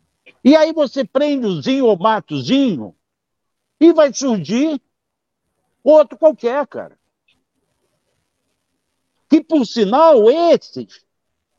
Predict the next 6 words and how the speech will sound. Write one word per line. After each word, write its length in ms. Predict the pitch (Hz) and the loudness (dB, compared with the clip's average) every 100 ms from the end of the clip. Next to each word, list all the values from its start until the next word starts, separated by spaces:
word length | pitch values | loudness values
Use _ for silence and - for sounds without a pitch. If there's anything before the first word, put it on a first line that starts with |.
| _ _ _ - 143 | _ _ _ -18 -6
já 280 | 156 233 | 0 0
vêm 320 | 170 214 311 302 | 2 0 0 0
da 300 | 269 254 151 _ | 0 -2 -4 _
Liga 540 | - 175 302 349 262 240 | -8 0 4 4 2 -2
da 180 | 190 180 | 0 -2
Justiça, 1000 | 156 135 - - 254 311 226 - 101 | -2 -12 -14 -8 -2 -2 -2 -10 -16